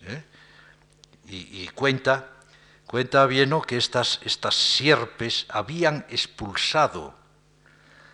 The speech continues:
a otras poblaciones de España, haciéndoles vivir en lugares apartados y remotos.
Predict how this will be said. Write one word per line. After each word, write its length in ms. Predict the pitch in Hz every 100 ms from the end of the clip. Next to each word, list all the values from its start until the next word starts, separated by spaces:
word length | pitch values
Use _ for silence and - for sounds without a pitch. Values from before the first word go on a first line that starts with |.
| _ _ -
a 160 | 92
otras 460 | 135 156 143 135 -
poblaciones 680 | 139 120 110 135 127 107
de 60 | 101
España, 640 | - - 143 135 135 120 - _ _ - - - -
haciéndoles 720 | 95 139 147 143 135 123 107
vivir 500 | 104 113 151 127 117 - _ _ _ _ _ _
en 140 | 98 98
lugares 640 | 98 131 123 117 - -
apartados 720 | - 92 - 131 127 113 -
y 40 | 104
remotos. 680 | 90 78 - - - -